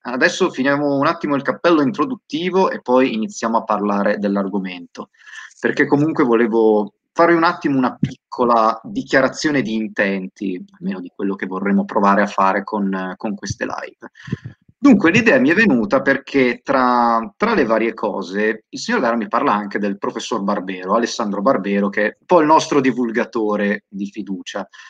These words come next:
Ma una cosa in particolare di Barbero ci piace, e piace soprattutto al signor Dario, buonasera anche Chiara, eh, che Barbero si diverte a scardinare falsi miti o comunque verità storiche, cioè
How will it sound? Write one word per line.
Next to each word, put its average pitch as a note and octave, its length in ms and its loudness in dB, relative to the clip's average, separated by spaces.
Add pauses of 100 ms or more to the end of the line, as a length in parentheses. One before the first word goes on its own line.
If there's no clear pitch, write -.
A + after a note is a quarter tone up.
(120)
Ma - 220 2
una A3+ 240 2
cosa B2 420 2
in A2 120 -8
particolare G#2+ 680 -4
di G2 100 -8
Barbero G2+ 760 -2
ci - 180 -10
piace, A#2 480 -4
e - 100 -20
piace - 460 -12
soprattutto - 500 -20
al G2 60 -14
signor G#2+ 320 -6
Dario, G#2 240 -2
buonasera G#2+ 420 0
anche G2+ 180 -4
Chiara, F#3 460 0 (760)
eh, - 340 0
che G3+ 460 2 (180)
Barbero G3 380 2
si E3 180 -6
diverte D#3 640 2
a C3+ 260 2
scardinare E3+ 960 -2
falsi G3 720 -2
miti D3 380 -6
o B2+ 80 -4
comunque C#3 840 -4
verità D3+ 640 0
storiche, C3 880 2
cioè G#2+ 240 -4